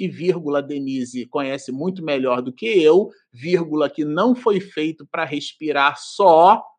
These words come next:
isso aqui foi feito pra dar destaque. Agradecemos, e agradecemos desde já,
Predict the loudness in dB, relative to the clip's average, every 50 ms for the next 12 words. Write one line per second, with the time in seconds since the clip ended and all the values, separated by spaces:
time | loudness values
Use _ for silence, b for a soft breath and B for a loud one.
0 | _ _ _ _ -8 -8 -8 -6 -6 -6 -6 -4 -4 -6 -6 -4 -6 -8 -8 -10
1 | -10 _ -6 -6 -6 -4 -4 -4 -6 -4 -2 2 2 2 2 -2 -8 -6 0 2
2 | 4 4 4 2 -2 -4 -4 -4 -6 B B B B B B _ _ 2 4 6
3 | 6 6 4 4 2 2 -2 -4 -8 -6 -4 -2 2 2 4 4 2 0 -2 -6
4 | -12 -8 -8 -6 -6 -8 -10 -16 -14 -8 -4 -2 -2 -2 -2 -4 -6 -8 -10 -12
5 | -14 -16 -16 -16 -16 -18 -18 _ -12 -12 -10 -8 -8 -8 -8 -6 -6 -8 -10 -10
6 | -10 -10 -10 -8 -10 -10 -10 -10 -8 -6 -4 -4 -4 -6 -8 -8 -8 -6 -4 -4
7 | -4 -4 -4 -6